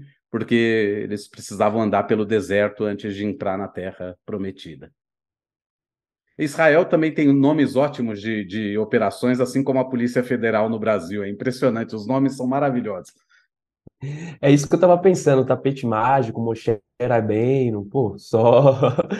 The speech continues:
Speaker 2: <laughs> Lava Jato, ainda que tem uma Lava Jato, né? Só
Speaker 1: <laughs> Tem, tem várias
Speaker 2: só
Speaker 1: op-,
Speaker 2: nome
Speaker 1: operações bem interessantes, com nome bem
Speaker 2: <laughs>
Speaker 1: interessante.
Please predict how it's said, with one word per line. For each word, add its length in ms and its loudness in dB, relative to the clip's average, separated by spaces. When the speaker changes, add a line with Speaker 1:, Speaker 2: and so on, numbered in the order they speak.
Speaker 2:
<laughs> 640 2
Lava 300 8
Jato, 240 4
ainda 160 -2
que 100 -6
tem 100 -2
uma 140 0
Lava 280 0
Jato, 480 -4
né? 260 -4
Só 340 2
Speaker 1:
<laughs> 500 -4
Tem, 240 -2
tem 160 -4
várias 300 -2
Speaker 2:
só 140 0
Speaker 1:
op-, 40 4
Speaker 2:
nome 460 6
Speaker 1:
operações 600 4
bem 180 2
interessantes, 800 -2
com 100 -6
nome 300 0
bem 140 -4
Speaker 2:
<laughs> 80 4
Speaker 1:
interessante. 600 -2